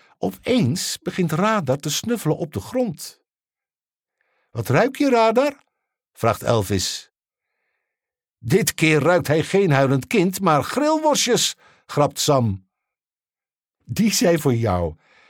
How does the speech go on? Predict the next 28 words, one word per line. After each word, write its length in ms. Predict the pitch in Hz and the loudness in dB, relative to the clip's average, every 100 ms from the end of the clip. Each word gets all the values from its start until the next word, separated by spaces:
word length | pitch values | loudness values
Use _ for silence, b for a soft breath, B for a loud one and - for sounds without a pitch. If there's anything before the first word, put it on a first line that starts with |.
| b | b
zegt 320 | - - 127 | -6 -4 -2
juf 200 | 117 110 - | -2 -4 -2
Chen 340 | - 135 107 - | 0 0 0 -4
terwijl 340 | - 107 127 | -2 2 2
ze 140 | 123 104 | 2 0
Radar 360 | 117 117 104 | 2 0 -2
aait. 520 | 104 107 104 92 - _ _ _ _ _ | -4 -2 -2 -4 -14 _ _ _ _ _
"Je 160 | - 113 | -8 -2
hebt 200 | 147 151 | -2 -2
ze 120 | 135 | -4
verdiend. 640 | 127 110 180 151 - - _ _ _ _ _ _ _ - | -6 -2 0 0 -2 -12 _ _ _ _ _ _ _ -4
Nogmaals 500 | 208 190 180 185 - | -4 0 0 0 -2
bedankt 400 | 160 139 226 214 | -6 -2 -2 -2
dat 120 | 190 | -2
je 120 | 180 | 0
Lily 260 | 185 208 185 | 2 2 2
hebt 180 | 139 | 0
gered. 460 | - 123 92 - - _ _ _ _ | -4 -4 -4 -6 -16 _ _ _ _
Je 140 | - 147 | -4 0
bent 160 | 165 | 2
de 120 | 180 - | 0 -2
allerbeste 840 | - 262 269 262 214 190 196 - | 0 2 2 0 0 0 0 0
reddingshond." 800 | 196 147 117 98 101 95 92 - _ _ _ _ _ _ _ _ _ _ _ _ _ _ _ _ _ _ _ _ _ _ _ _ _ | 0 0 -2 -2 -2 -2 -4 -12 _ _ _ _ _ _ _ _ _ _ _ _ _ _ _ _ _ _ _ _ _ _ _ _ _
De 180 | 127 | -2
tip 320 | 147 - 247 - | -2 -2 -2 -4
van 220 | - 110 | -4 0
brandweerman 480 | 147 196 202 175 160 | 2 2 2 2 0
Sam. 460 | - 92 73 - | -2 -4 -6 -16